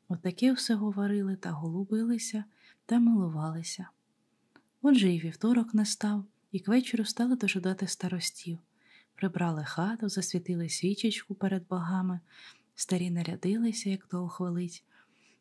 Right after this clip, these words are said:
А що Маруся прибралася, так вже й нічого сказати. От постукали і раз, і вдруге, і втретє, і війшли старости, і подали хліб.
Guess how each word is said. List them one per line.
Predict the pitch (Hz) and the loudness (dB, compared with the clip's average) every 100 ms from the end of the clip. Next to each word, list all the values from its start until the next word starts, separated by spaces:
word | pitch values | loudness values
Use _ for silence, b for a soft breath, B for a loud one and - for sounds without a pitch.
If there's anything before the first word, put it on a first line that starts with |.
| _ | _
А | 185 | -4
що | - 180 | 2 2
Маруся | 165 196 247 226 | 2 -2 -2 -2
прибралася, | 226 214 202 202 196 190 - | 0 -2 0 0 0 -2 -4
так | 190 185 | -4 -4
вже | 190 269 | 4 6
й | |
нічого | 202 170 - 165 | 8 4 -4 -6
сказати. | 151 - 170 170 170 170 175 _ _ _ _ _ _ _ | -6 -6 -6 -6 -8 -10 -14 _ _ _ _ _ _ _
От | 262 269 | -2 -2
постукали | - 196 - 196 190 175 170 | -4 -4 -2 -4 -2 -4 -4
і | 160 | -6
раз, | 156 180 226 233 | -6 -4 -4 -4
і | 180 | -6
вдруге, | 160 170 180 208 202 | -6 -6 -6 -4 -4
і | 190 175 | -4 -4
втретє, | 165 - 190 220 233 208 208 B B B _ | -8 -6 -4 -4 -4 -8 -10 B B B _
і | 254 | 6
війшли | 247 240 - 196 | 6 4 0 -2
старости, | - 180 175 170 - 165 | -2 -4 -2 -4 -4 -6
і | 180 | -6
подали | - 170 175 202 | -6 -4 -2 -2
хліб. | - 160 156 - | -4 -8 -8 -12